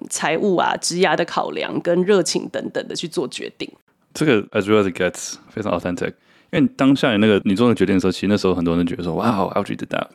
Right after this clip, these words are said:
Speaker 2: I can't believe it. Amazing.” 呃，听众也是很不可思议。但是那时候还没有背后这个 context。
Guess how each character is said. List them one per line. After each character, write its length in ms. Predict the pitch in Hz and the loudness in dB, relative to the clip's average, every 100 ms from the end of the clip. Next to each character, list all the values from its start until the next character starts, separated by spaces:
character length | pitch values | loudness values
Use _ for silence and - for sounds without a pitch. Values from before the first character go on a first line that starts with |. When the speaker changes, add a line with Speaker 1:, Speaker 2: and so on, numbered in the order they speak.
| _ - | _ -18
Speaker 2:
I 80 | 113 | -10
can't 140 | 101 | -6
believe 240 | 104 101 | -4 -4
it. 180 | - - | -6 -10
Amazing.” 380 | 113 110 107 - - - - - _ | -6 -6 -4 -8 -12 -18 -20 -20 _
呃， 220 | 95 87 - - | -4 -4 -6 -4
听 120 | 113 | 0
众 120 | 107 | 0
也 80 | 87 | 0
是 240 | - 98 - | -2 -4 -4
很 160 | 95 | -8
不 60 | 87 | -4
可 100 | 92 | -4
思 200 | 85 87 | -4 -6
议。 100 | 87 _ _ | -6 _ _
但 140 | 143 139 | 0 2
是 260 | 139 123 - _ | 2 0 -6 _
那 140 | 110 120 | 0 2
时 80 | 113 | 2
候 40 | |
还 120 | 98 | 2
没 100 | 98 | 2
有 80 | 95 | 2
背 140 | 90 107 | 2 0
后 80 | |
这 120 | 98 90 | 0 -2
个 80 | |
context。 460 | - 87 - - - | -6 -8 -10 -12 -18